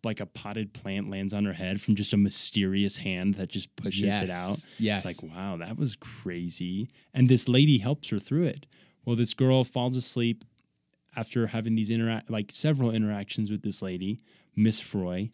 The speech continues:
Speaker 1: She wakes up, Miss Froy is gone. And everyone is convincing her that, you know, she's going through hallucinations, her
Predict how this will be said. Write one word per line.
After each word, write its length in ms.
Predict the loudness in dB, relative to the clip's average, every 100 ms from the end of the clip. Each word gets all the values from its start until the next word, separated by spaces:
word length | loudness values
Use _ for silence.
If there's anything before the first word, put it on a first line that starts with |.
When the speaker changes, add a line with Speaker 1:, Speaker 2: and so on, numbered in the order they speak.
| _
Speaker 1:
She 200 | -2 2
wakes 320 | 4 2 0
up, 220 | -2 -4 -10 -20 -12 -4
Miss 200 | -2 -2
Froy 340 | -4 -6 -4
is 160 | -6 -6
gone. 460 | -2 0 0 -2 -8 _ -20 -20 -20 _
And 160 | 0 2
everyone 340 | 4 4 4
is 140 | 2 2
convincing 480 | 2 2 2 2 2
her 180 | 2
that, 240 | 0 -2 -6 -12 _ _ _
you 100 | 0
know, 240 | 2 2 0
she's 320 | 0 -2 0
going 240 | -2 -4
through 160 | -4 -6
hallucinations, 1500 | -6 -6 -8 -8 -6 -2 -2 0 2 4 4 4 4 2 0
her 500 | -6 -6 -6 -8